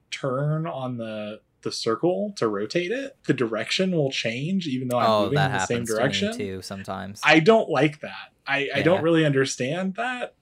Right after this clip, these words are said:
Speaker 1: I don't know why it's not just, like, a, why can't you just, like, turn it to the left and have it, like, move to the left?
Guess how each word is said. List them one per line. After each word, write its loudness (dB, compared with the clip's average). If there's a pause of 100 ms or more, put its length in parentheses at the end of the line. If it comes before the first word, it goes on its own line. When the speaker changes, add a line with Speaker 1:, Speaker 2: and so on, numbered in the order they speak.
(120)
Speaker 1:
I 2
don't 2
know 2
why 0
it's -4
not -2
just, -8
like, -2
a, -4
why 2
can't 0
you -4
just, -2
like, 0
turn -6
it -12
to -6
the -6
left -4
and -6
have -6
it, -16
like, -18 (400)
move 0
to -4
the -4
left? -4